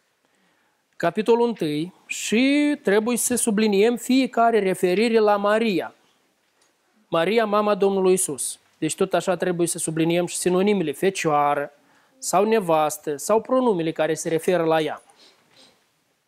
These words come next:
Eu, tine, ea și așa mai departe. Apoi să trasăm o cruce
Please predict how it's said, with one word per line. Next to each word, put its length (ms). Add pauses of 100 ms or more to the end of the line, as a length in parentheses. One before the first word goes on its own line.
(640)
Eu, 440
tine, 380
ea 260
și 120
așa 140
mai 160
departe. 400 (600)
Apoi 440
să 560
trasăm 440
o 80
cruce 600